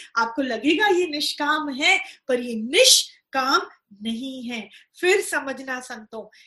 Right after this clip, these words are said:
ज्ञान बहुत सूक्ष्मता का विषय है। It's something very subtle। You need a very subtle mind। A subtle mind is arrived out of purity।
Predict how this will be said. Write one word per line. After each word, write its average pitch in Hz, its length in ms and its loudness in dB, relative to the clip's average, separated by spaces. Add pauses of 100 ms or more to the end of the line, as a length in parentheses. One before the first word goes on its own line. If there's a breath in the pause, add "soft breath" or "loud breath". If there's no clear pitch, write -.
(260 soft breath)
ज्ञान 247 500 -2
बहुत 240 320 -8
सूक्ष्मता 311 800 -2
का 269 200 -4
विषय 226 580 -6
है। - 260 -18 (540 loud breath)
It's 262 160 -2
something 262 340 -6 (200)
very 320 440 -2 (260)
subtle। 302 320 -6 (380 loud breath)
You 262 80 -8
need 277 220 -2
a 233 120 4
very 285 220 2
subtle 349 600 -4 (100)
mind। 277 400 -12 (340 loud breath)
A 220 60 -10
subtle 311 420 -4 (100)
mind 403 280 0 (320 loud breath)
is 247 200 0
arrived 254 580 2
out 254 140 -2
of 311 80 0
purity। 277 760 -6